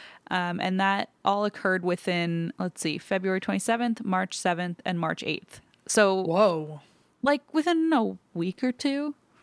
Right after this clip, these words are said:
Speaker 1: like, really back to back. Um,
Speaker 2: Wow.
Speaker 1: and now tell me if I've said this before, because I'm not sure. I had a, a point where I broke the episode in half,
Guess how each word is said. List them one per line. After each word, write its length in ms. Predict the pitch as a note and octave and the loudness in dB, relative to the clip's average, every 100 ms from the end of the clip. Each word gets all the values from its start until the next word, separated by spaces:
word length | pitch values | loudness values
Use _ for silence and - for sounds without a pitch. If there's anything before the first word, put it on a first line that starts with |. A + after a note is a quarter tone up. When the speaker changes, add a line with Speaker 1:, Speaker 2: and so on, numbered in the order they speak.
| _ | _
Speaker 1:
like, 120 | G3+ | -8
really 400 | F3+ E3+ F3+ E3+ | -6 -2 0 0
back 220 | E3 - - | -2 -4 -6
to 60 | |
back. 280 | - - - _ - - - - - | -6 -8 -10 _ -20 -20 -18 -18 -4
Um, 140 | G#3 G#3 | 0 4
Speaker 2:
Wow. 200 | E3+ D#3+ | 4 4
Speaker 1:
and 220 | B3 A#3 - | 2 0 2
now 220 | B3 C#4+ | 4 4
tell 220 | - C#4+ | 4 4
me 100 | D#4 | 4
if 100 | G#4 | 4
I've 140 | G#4+ F#4+ | 4 4
said 220 | B3+ G#3+ | 2 0
this 100 | G#3+ | 0
before, 320 | G3+ - F3+ | 0 2 2
because 260 | F3+ A3 G3+ | 2 -2 0
I'm 240 | G#3+ A3 G#3+ | 0 0 2
not 260 | A3 C4+ | 4 2
sure. 400 | - D4+ D4+ D4+ - _ _ _ _ _ _ _ _ - | 0 0 2 0 -4 _ _ _ _ _ _ _ _ -2
I 60 | |
had 240 | A3+ A#3+ C#4+ | 0 2 4
a, 180 | C4+ A#3 _ | 4 0 _
a 60 | - | -2
point 440 | - - A3+ A3 | -2 0 2 2
where 140 | G3+ G3 | 2 2
I 140 | F#3 | 2
broke 400 | F3 F#3 F#3+ - | 0 0 0 -2
the 140 | G3+ | -2
episode 480 | - - F#3+ - F3+ | -2 -4 -4 0 0
in 100 | F3+ | 0
half, 920 | F3 - - F3+ E3 E3 - - - | -4 -6 -4 0 0 -2 -6 -16 -20